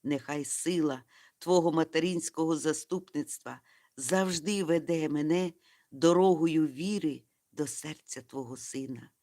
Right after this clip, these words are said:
Амінь. Дякую вам всім, хто підтримує мене в молитві.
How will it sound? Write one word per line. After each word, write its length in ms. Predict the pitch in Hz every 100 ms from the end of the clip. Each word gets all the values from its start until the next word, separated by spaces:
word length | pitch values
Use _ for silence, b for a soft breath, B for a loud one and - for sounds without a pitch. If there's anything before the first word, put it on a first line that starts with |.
| b b b _ _
Амінь. 440 | 156 147 143 135 - _ _ _ _ _ _ _ _ _ _ _ _ _ _ _ _ - - b b b b
Дякую 540 | 135 175 151 143 143
вам 180 | 131 143
всім, 400 | 135 - 190 190
хто 300 | 175 - 151
підтримує 640 | - 147 - 165 151 147 143
мене 320 | 135 135 131
в 40 |
молитві. 760 | 123 127 123 185 190 - 151